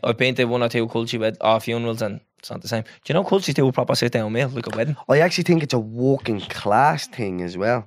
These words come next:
Speaker 2: to have that much fun at a funeral. That's not being classist. I don't think funerals are like that in, uh, nice areas.
Speaker 1: I
Speaker 2: I
Speaker 1: was
Speaker 2: think in, in, if you go to a good towny funeral,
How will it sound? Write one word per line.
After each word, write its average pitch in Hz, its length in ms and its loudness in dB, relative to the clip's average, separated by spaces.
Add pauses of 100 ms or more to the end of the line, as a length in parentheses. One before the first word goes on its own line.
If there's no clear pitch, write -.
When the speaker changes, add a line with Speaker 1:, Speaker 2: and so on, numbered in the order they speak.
(120)
Speaker 2:
to 113 100 0
have 107 300 2
that 104 140 2
much 101 180 -2
fun 101 240 -2
at 98 80 0
a 90 40 -2
funeral. 95 380 -6 (420)
That's - 420 -2
not 120 200 0
being 104 160 0
classist. 98 440 0 (340)
I 113 120 4 (120)
don't 143 300 2
think 143 180 0
funerals 139 440 4
are 123 60 2
like 127 220 4
that 117 280 2 (180)
in, 113 280 0
uh, 107 280 0 (240)
nice 117 320 0
areas. 127 380 2 (180)
Speaker 1:
I 165 40 6
Speaker 2:
I - 40 6
Speaker 1:
was 196 260 2
Speaker 2:
think 131 60 -4
in, 127 260 4
in, 120 180 -4 (100)
if 120 180 2
you 120 100 2
go 139 180 4
to 156 100 2
a 147 40 0
good 151 180 2
towny 165 360 4
funeral, 180 440 4